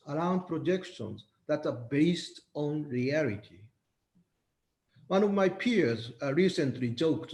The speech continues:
that, uh, more and more companies are doing, uh, it, uh, the other way around. In other words,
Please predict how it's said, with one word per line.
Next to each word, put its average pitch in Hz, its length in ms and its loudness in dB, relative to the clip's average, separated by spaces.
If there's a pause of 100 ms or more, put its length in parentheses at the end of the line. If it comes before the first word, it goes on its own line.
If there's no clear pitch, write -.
that, 117 320 -6
uh, 107 100 -4
more 175 280 2
and 196 160 0
more 175 180 2
companies 139 560 -4
are 117 140 -2
doing, 147 480 -2 (600)
uh, 107 140 -14 (180)
it, 151 140 -8 (340)
uh, 117 140 -4 (100)
the 120 140 -6
other 175 280 0 (120)
way 175 140 4
around. 131 500 0 (160)
In 147 100 -4
other 139 200 0
words, 139 280 2